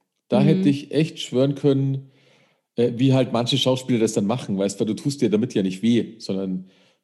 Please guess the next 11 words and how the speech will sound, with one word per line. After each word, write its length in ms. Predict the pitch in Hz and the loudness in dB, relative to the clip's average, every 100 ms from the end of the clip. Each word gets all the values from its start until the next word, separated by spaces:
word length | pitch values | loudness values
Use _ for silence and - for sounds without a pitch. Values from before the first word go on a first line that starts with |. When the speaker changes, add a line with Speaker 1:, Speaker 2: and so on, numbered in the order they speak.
| _ | _
Speaker 1:
du 200 | 110 - - _ _ _ _ _ | -10 -10 -14 _ _ _ _ _
dudelst 360 | - 127 127 - | -2 -2 0 -2
dich 120 | 120 | -2
halt 100 | 117 | -2
an, 140 | 104 | -2
um 100 | 127 | -2
die 80 | 113 | 0
Rolle 240 | 104 110 131 | 2 4 2
zu 120 | 107 | 2
machen. 380 | 92 90 92 92 _ _ _ _ _ _ | -2 -2 -6 -12 _ _ _ _ _ _
Speaker 2:
Ja, 260 | 208 208 190 | -2 -2 -2